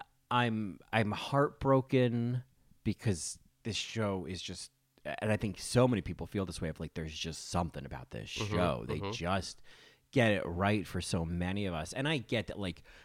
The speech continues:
Speaker 1: I'm sure a lot of the younger actors have aged significantly over the
Speaker 2: Yeah,
Speaker 1: past couple
Speaker 2: yeah.
Speaker 1: years, and that's probably made it harder.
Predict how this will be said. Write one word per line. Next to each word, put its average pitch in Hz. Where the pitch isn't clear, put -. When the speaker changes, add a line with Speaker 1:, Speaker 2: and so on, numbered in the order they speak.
Speaker 1:
I'm -
sure 151
a 104
lot 90
of 82
the 82
younger 85
actors 82
have 82
aged 85
significantly 107
over 127
the 113
Speaker 2:
Yeah, 113
Speaker 1:
past 139
couple 143
Speaker 2:
yeah. 135
Speaker 1:
years, 143
and 92
that's 80
probably 101
made 92
it 87
harder. 110